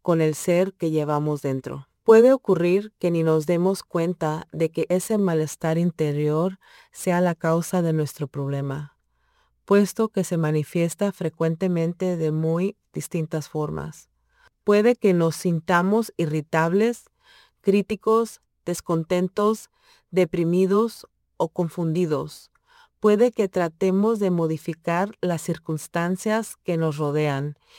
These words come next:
intentando de ese modo acallar el gusanillo interior que nos consume. En situaciones como esta, la experiencia nos ha enseñado que lo mejor es buscar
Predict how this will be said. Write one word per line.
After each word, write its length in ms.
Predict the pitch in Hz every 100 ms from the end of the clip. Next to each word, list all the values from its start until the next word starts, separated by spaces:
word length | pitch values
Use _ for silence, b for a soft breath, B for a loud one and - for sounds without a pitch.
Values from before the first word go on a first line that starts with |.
| B B
intentando 920 | 180 170 170 165 185 185 196 233 247 -
de 300 | 175 170 175
ese 220 | 185 220
modo 500 | 202 175 180 214 -
acallar 760 | 156 - 151 151 160 160 202 - -
el 120 | 165
gusanillo 760 | 160 160 165 165 175 185 220 220
interior 640 | 180 156 160 156 156 185
que 140 | - 180
nos 200 | 151 -
consume. 680 | 139 135 - 151 143 160 - _ _ _ _ _ _ _ _ _ -
En 160 | 196
situaciones 720 | - 190 190 185 214 214 247 -
como 320 | - 190 170
esta, 680 | 175 185 - 156 160 170 _ _ _
la 100 | 175
experiencia 800 | 180 - 180 175 180 196 - 220
nos 240 | 196 175
ha 140 | 175 175
enseñado 840 | 185 - 170 165 165 170 165 160 b b b b
que 100 | 180
lo 140 | 170
mejor 420 | 165 165 - 196 196
es 160 | 202
buscar 580 | 185 175 - 170 175 190